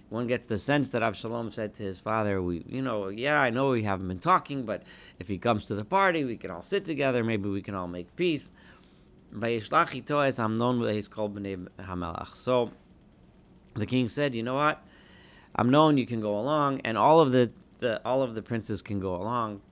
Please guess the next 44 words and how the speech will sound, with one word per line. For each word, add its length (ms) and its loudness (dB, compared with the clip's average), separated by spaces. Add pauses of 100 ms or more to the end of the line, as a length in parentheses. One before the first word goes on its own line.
but 160 -4
not 200 0
the 60 -6
king 220 -2
himself, 600 -4 (240)
apparently. 500 -14 (420)
So 120 -6
you 140 2
know 100 2
what? 240 0
Go 160 -2
ahead. 300 -4 (240)
Take 220 2
Amnon 440 2
and 140 -8
take 220 -8
everyone, 520 -6 (320)
and 140 -2
let 120 0
them 120 -4
all 180 6
go 160 2
to 60 0
the 100 -2
party, 440 -2
and 120 -4
maybe 440 2 (300)
David 440 -2 (140)
sits 280 -8
down 260 -2
thinking 420 -4
that, 300 -4
well, 280 -2
who 100 -4
knows? 320 -2
Maybe 280 2
some 200 -2
kind 220 -4
of 120 -8
peace 220 -8
can 160 -10
be 120 -4
made 260 0
here. 280 0